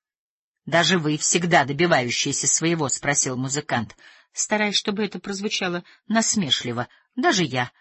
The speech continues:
ответила женщина. «Но это значит, что сорвется. Это значит, что не сорвется». Водитель вылез открыть багажник и ждал,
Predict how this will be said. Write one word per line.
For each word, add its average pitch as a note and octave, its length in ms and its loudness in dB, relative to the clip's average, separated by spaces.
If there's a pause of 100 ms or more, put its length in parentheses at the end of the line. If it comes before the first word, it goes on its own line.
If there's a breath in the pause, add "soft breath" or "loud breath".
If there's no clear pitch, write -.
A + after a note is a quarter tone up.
(120)
ответила B2+ 480 -6
женщина. A#2 560 -6 (1080)
«Но A#2+ 120 -4
это B2+ 160 -8
значит, A#2+ 360 -2
что - 180 0
сорвется. B2 680 -2 (760)
Это D3+ 200 -2
значит, D#3+ 320 0
что - 200 0
не F#3+ 260 2
сорвется». - 720 -6 (1000)
Водитель D4+ 540 4
вылез D4 360 2
открыть C#4 320 0
багажник C4+ 540 0
и D#4 40 2
ждал, E3+ 380 2